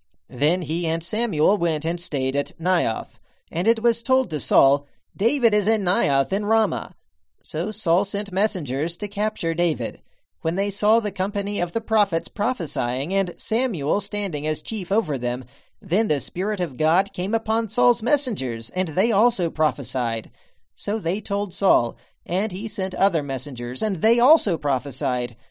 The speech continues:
Again Saul sent messengers a third time, and they also prophesied. Then he also went to Ramah.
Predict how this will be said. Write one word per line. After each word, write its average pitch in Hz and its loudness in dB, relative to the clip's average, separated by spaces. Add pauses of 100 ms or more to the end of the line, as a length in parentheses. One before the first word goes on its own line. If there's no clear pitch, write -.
(220)
Again 156 -2
Saul 190 2
sent 196 -4
messengers 185 -2
a 233 4
third 226 2
time, 143 0 (260)
and 180 -2
they 147 4
also 202 4
prophesied. 160 -2 (440)
Then 208 -4
he 202 -4
also 165 2
went 123 -6
to 127 -6
Ramah. 120 -2